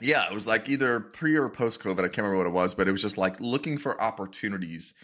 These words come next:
And I noticed that if I just started saying yes to things that kinda came my way, that things just sort of opened up. And I can't even think of, like, one one-off example from that. I just remember being in a super positive mindset that year.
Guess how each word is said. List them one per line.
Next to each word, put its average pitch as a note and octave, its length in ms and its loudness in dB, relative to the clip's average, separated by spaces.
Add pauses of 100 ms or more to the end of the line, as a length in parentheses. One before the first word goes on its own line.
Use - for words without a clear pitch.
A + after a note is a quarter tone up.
(440)
And A#2 140 2
I G#2+ 80 4
noticed A#2+ 400 -2
that G#2 100 -6
if G2+ 100 -6
I G2+ 40 0
just A2+ 220 -2
started G#2+ 260 0
saying G2 320 -2
yes G2+ 380 0
to A2 140 -10
things G#2+ 340 -6
that G2+ 180 -2
kinda A2 240 -2
came G#2+ 240 -4
my F#2 160 2
way, F2+ 420 2 (380)
that G#2+ 480 0
things C#3+ 280 2
just A#2 160 0
sort A#2 160 2
of G2+ 100 -4
opened G2+ 300 -2
up. F#2+ 100 0
And A#2 80 4
I - 20 4
can't A#3+ 200 -2
even G3 140 -2
think E3+ 160 0
of, B2+ 80 0
like, A2+ 160 4
one A2 400 -2
one-off G#2+ 440 0 (260)
example A#2 460 0
from F#2 180 -2
that. F#2+ 120 2
I A2 40 4
just B2+ 180 -4
remember A#2 200 0
being G#2+ 180 -2
in G2+ 80 0
a F#2+ 40 -4
super G#2 280 -4
positive G2+ 500 0
mindset G#2 460 -4
that D#2+ 200 -10
year. F2 260 -4